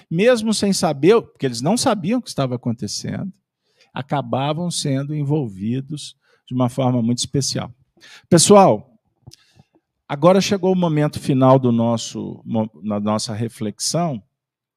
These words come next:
e o tema, Se Tens Fé,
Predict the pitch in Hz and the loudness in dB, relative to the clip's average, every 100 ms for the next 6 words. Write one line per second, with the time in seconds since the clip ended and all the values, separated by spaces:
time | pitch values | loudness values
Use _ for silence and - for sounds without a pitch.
0 | _ _ _ _ _ _ - 143 139 156 | _ _ _ _ _ _ -4 -4 -2 -2
1 | 147 113 92 _ - - 127 135 117 - | 0 -2 -6 _ -8 -6 -6 -6 -6 -8
2 | - 165 147 | -6 -4 -4